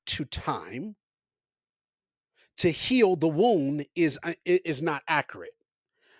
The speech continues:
So I'll say this, yes, time heals all wounds, but is incomplete. Because I believe in the time,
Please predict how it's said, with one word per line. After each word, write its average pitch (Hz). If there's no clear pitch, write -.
So 185
I'll 180
say 190
this, 156
yes, 156
time 254
heals 175
all 135
wounds, 131
but 180
is 170
incomplete. 190
Because 170
I 180
believe 185
in 214
the 175
time, 226